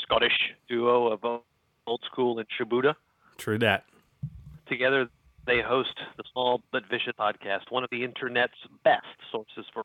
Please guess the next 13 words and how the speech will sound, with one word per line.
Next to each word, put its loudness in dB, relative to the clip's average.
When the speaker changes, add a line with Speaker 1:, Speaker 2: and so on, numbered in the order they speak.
Speaker 1:
Warhammer -4
Fantasy -4
R -2
P -8
G -8
goodness. -6
The -10
boys 2
released -6
episode -2
number -4
fifty-three -10
this -10